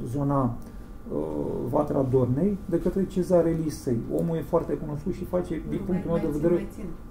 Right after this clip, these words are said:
Speaker 2: mai țin și alții.
Speaker 1: Mai, a,
Speaker 2: Mai
Speaker 1: da.
Speaker 2: țin, mai țin. Spre, spre Ploiești este o, o clinică a dentiștilor sau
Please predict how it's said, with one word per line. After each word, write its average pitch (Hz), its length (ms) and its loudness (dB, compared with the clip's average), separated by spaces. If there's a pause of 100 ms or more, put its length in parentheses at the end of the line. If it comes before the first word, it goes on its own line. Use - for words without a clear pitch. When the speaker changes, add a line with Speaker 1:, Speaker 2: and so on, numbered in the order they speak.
(100)
Speaker 2:
mai 202 180 -8
țin 220 160 -10
și 202 140 -8
alții. 180 260 -8 (600)
Speaker 1:
Mai, 165 140 -2
a, 175 140 2 (460)
Speaker 2:
Mai 190 80 0
Speaker 1:
da. 165 140 0
Speaker 2:
țin, 107 180 -6
mai 202 140 -8
țin. 180 120 -10 (560)
Spre, 220 160 -10 (340)
spre 214 160 -12 (120)
Ploiești 202 460 -8 (100)
este 185 140 -12 (160)
o, 175 40 -10 (1300)
o 180 40 -6 (840)
clinică 196 560 -8 (200)
a - 20 -8 (180)
dentiștilor 180 680 -8 (120)
sau 160 100 -10